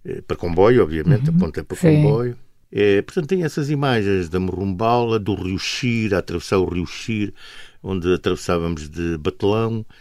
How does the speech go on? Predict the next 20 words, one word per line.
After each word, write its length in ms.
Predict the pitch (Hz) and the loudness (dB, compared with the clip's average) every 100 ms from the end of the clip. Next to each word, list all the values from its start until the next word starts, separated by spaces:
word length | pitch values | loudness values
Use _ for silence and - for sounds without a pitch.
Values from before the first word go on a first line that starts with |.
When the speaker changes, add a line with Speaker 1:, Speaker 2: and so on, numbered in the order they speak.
| - - | -20 -20
Speaker 1:
portanto, 300 | - - 85 | -4 -2 -2
o 60 | 82 | -4
carro 320 | - 92 78 | -2 -2 -4
chegava, 400 | - 104 92 85 | -8 -6 -4 -2
não 120 | 87 | -2
havia 200 | 80 92 | 0 0
ponte. 520 | 76 107 120 110 - - - | 0 -2 -2 -4 -10 -16 -6
O 160 | 180 180 | -2 0
Alto 260 | 151 127 | -2 -4
Moloco, 480 | 120 113 110 92 104 | -2 2 2 2 0
assim, 440 | 92 - 110 104 | 0 -2 -2 0
era, 280 | 90 87 85 | 0 0 -2
hum, 400 | 76 73 73 76 80 | -6 -10 -12 -14 -12
diferente, 760 | 80 85 - 101 117 120 - - _ _ - | -10 -10 -6 -2 -2 -2 -8 -20 _ _ -6
era, 440 | 98 92 90 90 | -2 2 2 2
hum, 400 | 85 82 82 73 71 - | 0 -6 -10 -14 -16 -4
uma 140 | 92 | -2
localidade 760 | 92 104 92 92 95 80 71 80 | 0 0 0 0 -2 -2 -6 -8
de 960 | 82 80 78 76 - - 110 87 85 87 | -8 -8 -10 -12 -14 -16 -16 -16 -6 -6
altitude. 580 | - 98 - 135 135 | -4 -6 -4 -6 -6